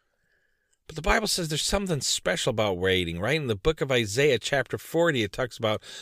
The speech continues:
"Those that wait upon the Lord shall renew their strength." But alongside with waiting and patience, there's something else the Lord loves, and that's faith.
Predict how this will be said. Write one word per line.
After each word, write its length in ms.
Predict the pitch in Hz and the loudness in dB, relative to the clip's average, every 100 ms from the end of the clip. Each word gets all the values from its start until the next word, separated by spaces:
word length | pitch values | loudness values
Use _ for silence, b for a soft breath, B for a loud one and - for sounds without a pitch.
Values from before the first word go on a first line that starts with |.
| B 107 | B 0
"Those 280 | 139 165 | 4 4
that 180 | 165 139 | 4 2
wait 260 | 123 165 202 | 4 4 4
upon 300 | - 208 208 | 2 2 4
the 100 | 202 | 4
Lord 320 | 202 208 202 | 6 6 4
shall 220 | - 190 | 4 4
renew 420 | 190 185 196 214 | 4 4 2 2
their 240 | 208 202 190 | 4 4 4
strength." 880 | - - - 190 196 190 160 - - _ _ _ _ _ _ _ _ _ _ _ _ _ _ _ _ _ _ _ _ _ _ | -2 -6 -2 0 0 -2 -10 -16 -20 _ _ _ _ _ _ _ _ _ _ _ _ _ _ _ _ _ _ _ _ _ _
But 140 | - 170 | 4 6
alongside 760 | 185 220 302 359 - 240 220 | 6 4 2 0 0 2 0
with 140 | 180 120 | -2 -6
waiting 480 | 120 165 202 202 | 2 2 2 -2
and 140 | 151 113 | -4 -2
patience, 480 | - 190 180 131 - | -2 -2 -6 -6 -6
there's 160 | 120 | -6
something 340 | - - 196 156 | -4 -4 -4 -4
else 340 | 120 147 - | -6 -6 -6
the 100 | - | -4
Lord 340 | 104 107 98 | -2 -2 -2
loves, 840 | 85 92 110 123 98 82 82 - - _ _ _ _ _ _ _ _ _ _ _ | -6 -8 -6 -4 -6 -6 -10 -12 -14 _ _ _ _ _ _ _ _ _ _ _
and 160 | - 107 | -14 -8
that's 220 | 120 - | -8 -8
faith. 720 | - - 87 87 82 - - | -12 -10 -6 -6 -6 -12 -18